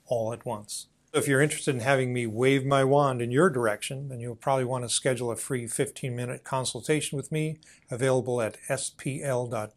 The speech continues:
doctor will dot co forward slash free consult. So if you could wave a magic wand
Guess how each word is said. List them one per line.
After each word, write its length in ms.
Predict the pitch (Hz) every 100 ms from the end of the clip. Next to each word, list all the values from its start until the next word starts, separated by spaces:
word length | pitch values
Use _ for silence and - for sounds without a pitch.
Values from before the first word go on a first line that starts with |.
| -
doctor 280 | 110 - 123
will 300 | 120 147 147
dot 280 | 127 120 _
co 420 | - 143 117 110 - -
forward 340 | - 165 151
slash 400 | - 135 120 -
free 240 | - - 127
consult. 680 | - 123 110 - - _ _ -
So 320 | - 220 160
if 160 | 143
you 80 | 196
could 240 | - 135 113
wave 260 | 180 220
a 60 | 220
magic 380 | 175 175 180 -
wand 720 | 117 123 110 95 104 131 147